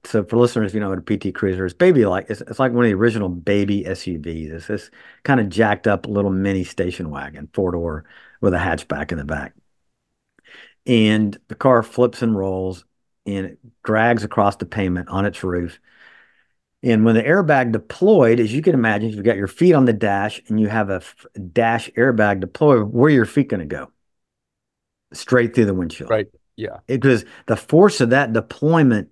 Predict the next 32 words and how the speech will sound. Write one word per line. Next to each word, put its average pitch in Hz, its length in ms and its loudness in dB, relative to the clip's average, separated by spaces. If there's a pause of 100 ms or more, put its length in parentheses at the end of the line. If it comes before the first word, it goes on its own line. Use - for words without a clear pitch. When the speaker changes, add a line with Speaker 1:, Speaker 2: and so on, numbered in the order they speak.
(160)
Speaker 1:
of 98 100 -8
that 104 260 -4
airbag 101 680 0 (220)
will 123 280 0 (240)
shove 131 260 0
your 110 100 2
feet 120 260 0
right 98 200 -4
through 95 120 -6
the 82 80 -10
windshield. 87 400 -12
So 120 80 0
her 143 120 4
feet 160 280 0
go 113 140 4
through 139 380 0
the 156 100 2
glass. 98 540 -4 (560)
You 120 100 -4
can 139 100 2
imagine 107 380 0
the 95 80 -6
car 123 320 2
is 113 80 0
now 110 300 0
dragging 107 760 -2
across 104 400 -2
its 98 180 -8
roof, 98 440 -4 (160)
across - 420 -4
the 107 60 -4
intersection, 87 680 -6